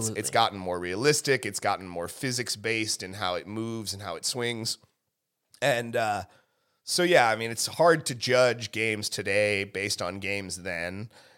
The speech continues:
Speaker 2: And so really it comes down to how did it make you feel? You know, how, how did you feel while you were playing it as the story unfolded? As someone who's a Spider-Man fan, uh, both of us, uh, are Spider-Man fans, um, it just,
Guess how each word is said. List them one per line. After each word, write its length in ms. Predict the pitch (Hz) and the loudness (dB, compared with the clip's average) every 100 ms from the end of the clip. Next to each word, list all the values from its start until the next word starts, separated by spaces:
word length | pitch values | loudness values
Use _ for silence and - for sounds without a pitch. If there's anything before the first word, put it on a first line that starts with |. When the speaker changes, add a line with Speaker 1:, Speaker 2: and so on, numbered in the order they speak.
| _ | _
Speaker 2:
And 480 | 107 101 98 95 98 - _ | -2 2 2 0 -4 -14 _
so 160 | - 135 | -10 -4
really 220 | 139 156 | 0 2
it 120 | 139 | 2
comes 200 | - 120 | 0 -2
down 240 | 110 110 110 | 2 2 2
to 100 | 98 | 0
how 180 | 113 110 | 2 2
did 100 | 101 | 2
it 60 | |
make 180 | 101 98 | -6 -8
you 80 | 92 | -8
feel? 640 | - 104 90 64 60 92 _ - | -8 -6 -8 -10 -12 -16 _ -16
You 100 | 87 | -8
know, 180 | 85 | -8
how, 200 | 90 104 - | -6 -6 -6
how 220 | - 113 | -2 0
did 200 | 107 101 | 0 -6
you 60 | 117 | -10
feel 360 | - 117 113 | -4 0 0
while 120 | 95 | 0
you 100 | 90 | -2
were 80 | 87 | -6
playing 320 | 85 104 95 | -8 -4 -4
it 80 | 87 | -4
as 160 | 85 85 | -6 -6
the 80 | 85 | -8
story 280 | - 82 80 | -8 -6 -8
unfolded? 540 | 82 - 131 117 101 | -6 0 2 2 0
As 140 | 101 113 | -2 -2
someone 260 | 170 143 | -2 -2
who's 140 | 135 110 | -2 -4
a 40 | |
Spider-Man 460 | 101 101 98 87 82 | -2 0 -2 -6 -8
fan, 300 | - 107 104 | -2 -2 -2
uh, 120 | 95 | -6
both 320 | 92 107 113 | -2 -2 -2
of 100 | 64 | -6
us, 280 | 71 - - - _ _ _ _ _ _ _ _ - - | -8 -8 -8 -12 _ _ _ _ _ _ _ _ -12 -4
uh, 60 | 104 95 | -2 -2
are 100 | 101 | -4
Spider-Man 480 | - 131 127 95 | 2 2 2 -4
fans, 380 | 95 101 90 - - - - - _ | -4 -4 -4 -8 -10 -20 -20 -20 _
um, 380 | 120 117 107 87 - _ _ _ _ _ _ _ _ _ _ | 6 8 6 2 -12 _ _ _ _ _ _ _ _ _ _
it 180 | 147 147 | -4 -2
just, 600 | 117 123 143 151 - - | 0 4 4 4 0 -2